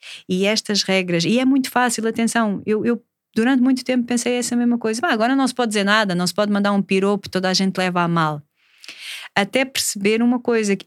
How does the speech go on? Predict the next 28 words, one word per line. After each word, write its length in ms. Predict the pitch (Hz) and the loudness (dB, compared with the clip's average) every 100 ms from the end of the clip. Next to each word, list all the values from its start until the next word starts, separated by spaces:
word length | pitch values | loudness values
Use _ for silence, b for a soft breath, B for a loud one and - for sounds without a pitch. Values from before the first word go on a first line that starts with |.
| - | 0
eu 300 | 269 294 262 | 2 4 0
tenho 320 | 240 247 254 | 0 0 2
estrutura 800 | 240 - 214 208 247 254 185 285 - _ _ _ _ _ _ | 0 0 -2 -2 0 0 0 -2 -8 _ _ _ _ _ _
para 140 | 202 | -2
tu 220 | 196 - 247 | 0 0 2
me 120 | 240 | 2
fazeres 400 | 233 202 214 208 | 0 0 0 2
um 100 | 202 | 0
piropo 640 | 196 190 202 196 - 175 - - | 0 0 0 -4 -8 -10 -6 -4
e 80 | |
se 160 | 196 - | -2 0
eu 100 | 202 | 2
efetivamente 800 | 240 240 214 214 202 202 202 202 | 2 0 -2 -2 -2 0 0 0
levar 240 | 185 196 | 0 0
a 60 | 185 | 0
mal, 200 | 185 185 | 0 0
digo-te 360 | 196 180 - | 0 -2 -4
logo, 240 | 202 185 165 | 0 0 -2
diz, 100 | - | -2
"Mel, 220 | 220 185 - - | 0 0 -2 -8
não, 220 | 190 160 - _ | -2 -2 -2 _
sorry 240 | - 185 175 | -6 -2 -2
lá, 200 | 143 147 | -2 -6
não 80 | 160 | -4
vamos 160 | 170 170 | -4 -2
ter 100 | 165 | -4
essa 200 | 165 160 | -4 -6
conversa." 420 | 156 147 - - | -8 -10 -12 -18